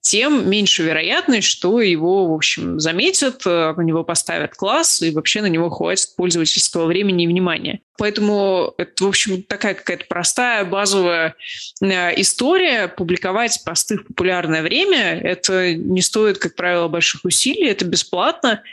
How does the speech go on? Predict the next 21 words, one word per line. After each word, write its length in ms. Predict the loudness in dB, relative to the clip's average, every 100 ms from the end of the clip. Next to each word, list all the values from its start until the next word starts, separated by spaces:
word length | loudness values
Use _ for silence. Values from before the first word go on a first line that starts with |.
| -8
но 60 | -6
это 160 | 0 0
максимизирует 840 | 0 0 0 2 2 2 2 2
возможность, 800 | 0 -2 0 -2 0 0 0 0
э, 120 | 0
получить 540 | 0 0 0 2 -2 -4 -16 _
максимум 520 | -4 -2 0 0 0 -2
охвата, 480 | -2 0 0 0
на 100 | 0
который, 560 | 0 -2 0 2 0 -2 -12 -12 -8 -6
ну, 80 | -4
который 280 | -2 0
соцсеть 380 | 0 0 0 -2
способна 640 | -2 -2 -2 0 0 0 -2
вам 240 | -2 -2
дать, 420 | -2 0 0 0
э, 580 | 0 0 -2 -2 -2 -2
в 80 | -2
это 140 | -2
время 300 | -2 0 0
бесплатно. 640 | 2 0 0 -2 -4 -8